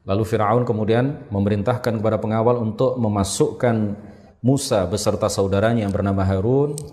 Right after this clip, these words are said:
ke istana raja. "Falamma dakhala Musa wa ma'ahu akhuhu Harun ala Fir'auna fi qasrihi da'awahu ila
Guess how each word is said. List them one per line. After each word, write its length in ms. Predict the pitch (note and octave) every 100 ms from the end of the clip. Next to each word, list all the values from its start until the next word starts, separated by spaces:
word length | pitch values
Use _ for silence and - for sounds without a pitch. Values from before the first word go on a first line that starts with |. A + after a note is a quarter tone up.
| - - _ _ -
ke 400 | G#2+ A#2+ B2+ - - - - -
istana 400 | - G2 - G2
raja. 480 | F#2 F2 E2 D2 D2+
"Falamma 400 | - A#2 C3+ B2+
dakhala 400 | G#2 C3+ B2+ A#2+
Musa 480 | A#2 B2+ B2 A2 G#2
wa 80 | G#2
ma'ahu 400 | C3 B2 A#2 A#2
akhuhu 400 | A2+ C3 B2+ A2+ A2+
Harun 340 | A2 C#3+ G3+ - - - - - _ _ _ _ _ _ _ _ _ _ - -
ala 320 | A2+ C#3 C3
Fir'auna 400 | C3 A#2 D#3 C#3+
fi 160 | B2+
qasrihi 640 | A#2+ F3+ - D3+ D#3 D#3+ C#3
da'awahu 560 | B2 B2 C#3+ D#3 C3
ila 240 | B2+ B2